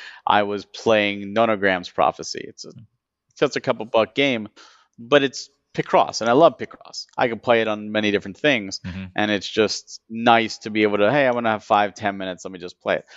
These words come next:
Speaker 1: So there's a, there's definitely a market for those kind of games. It's not gonna compete for Game of the Year, but, you know, if that looks like something, "Hey, I could do that while waiting at the doctor's office where I don't have to worry about being too involved," uh, it's perfect for that.
Speaker 2: Totally.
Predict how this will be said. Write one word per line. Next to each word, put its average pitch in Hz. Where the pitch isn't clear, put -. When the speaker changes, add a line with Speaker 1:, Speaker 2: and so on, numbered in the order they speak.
Speaker 1:
So 135
there's 165
a, 131
there's 120
definitely 127
a 95
market 90
for 147
those 143
kind 135
of 135
games. 127
It's 110
not 123
gonna 113
compete 101
for 101
Game 101
of 92
the 87
Year, 107
but, 101
you 104
know, 104
if 95
that 110
looks -
like 113
something, 113
"Hey, 156
I 98
could 107
do 107
that 110
while 117
waiting 113
at 131
the 139
doctor's 120
office 98
where 104
I 104
don't 104
have 104
to 113
worry 117
about 101
being 107
too 113
involved," 101
uh, 110
it's 127
perfect -
for -
that. -
Speaker 2:
Totally. 82